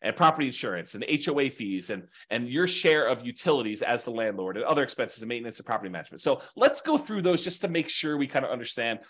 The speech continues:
Property taxes, you're usually gonna get that from the M L S sheet. However, as I discussed probably in too much detail yesterday, that is not a firm number.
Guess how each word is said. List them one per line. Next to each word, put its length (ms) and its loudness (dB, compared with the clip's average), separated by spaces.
Property 340 6
taxes, 460 2
you're 80 -2
usually 380 -2
gonna 160 0
get 240 0
that 240 2
from 100 0
the 140 -2
M 100 -2
L 100 0
S 100 -4
sheet. 260 -12
However, 380 8
as 240 4
I 60 6
discussed 680 0
probably 280 4
in 80 -4
too 240 -4
much 240 4
detail 340 0
yesterday, 540 0
that 220 8
is 180 6
not 360 4
a 60 -2
firm 260 0
number. 340 -4